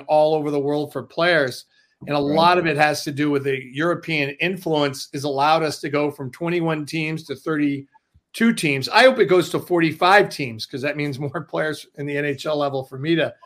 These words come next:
Speaker 1: represent. Um, but, you know, it's totally changed. But a lot of that,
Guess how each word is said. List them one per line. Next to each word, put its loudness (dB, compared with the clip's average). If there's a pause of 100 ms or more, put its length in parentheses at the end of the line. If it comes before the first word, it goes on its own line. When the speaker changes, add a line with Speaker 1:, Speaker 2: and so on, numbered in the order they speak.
(320)
Speaker 1:
represent. 0 (120)
Um, 0 (440)
but, 2 (180)
you 2
know, 6
it's -2 (100)
totally 4
changed. -2
But -6
a -2
lot 4
of 0
that, 4